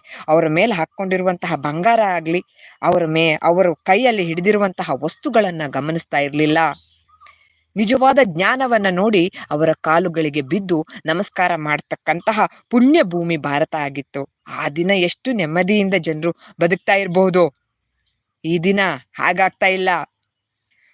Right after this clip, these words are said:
ತುಳಿಯುವುದು, ಬೆಳೆಯುವುದು, ತುಳಿದ್ರೆ ಮಾತ್ರ ಬೆಳಿಬೇಕು ಅಂತ. ಅಲ್ಲ, ಜ್ಞಾನವೇ ಇಲ್ದೇ ಇದ್ದಾಗ, ಆ? ನಮ್ಮನ್ನು ಸೇರ್ಸಿ, ನಾವು ಕೂಡ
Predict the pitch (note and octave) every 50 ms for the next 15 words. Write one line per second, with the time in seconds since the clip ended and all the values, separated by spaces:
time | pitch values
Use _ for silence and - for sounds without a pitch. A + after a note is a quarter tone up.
0 | _ _ _ - D#4 E4 E4 E4 D#4+ D4 C4+ A#3 G3 F3 D3+ D3+ D#3+ F3 F#3 F#3
1 | F3+ F3 E3 D3+ C#3+ C3 C3+ _ _ _ _ _ _ _ _ _ _ _ _ _
2 | _ _ _ _ _ C#3 C#3 E3 E3+ E3+ F3 F#3 G3 G3 F3+ D#3 D3 C#3+ C3+ B2
3 | D3 D#3+ E3 D#3+ D3+ C#3+ C3+ - _ _ - _ _ _ _ _ - F#4 G4 G4+
4 | E4 D4 D#4+ D4 B3+ G#3+ G3 G3+ A#3+ C4+ - D4+ C4+ G#3+ G3+ F#3+ F#3+ F3+ E3 F3
5 | E3 - - E3 D#3 D3 C#3 - C#3+ C#3+ _ - - - _ - - D#4 F#4 G#4
6 | G4+ E4+ A3+ E3 C#3+ _ _ _ - _ - D#3+ D#3 F#3 G3 G3+ G3+ A#3+ C#4 D#4+
7 | D#4+ E4+ E4+ E4 F#4 F4+ F4 D#4 C#4 B3 A3 F3+ E3+ E3+ E3 D3+ C3+ C3 C#3+ C3+
8 | B2+ B2 - B2+ B2 C3 - _ _ _ _ _ _ _ _ _ - E3+ A3 F4+
9 | A4+ - _ _ _ _ _ _ _ _ _ _ _ _ _ _ _ _ _ _
10 | _ _ - D3 D#3+ F3+ G3+ B3+ D4 E4 F4 - - - E3 F#3 - - - B2+
11 | - _ _ - F3+ F3+ F3+ A3+ C4 F4+ D#4+ - C#4 C4 A3+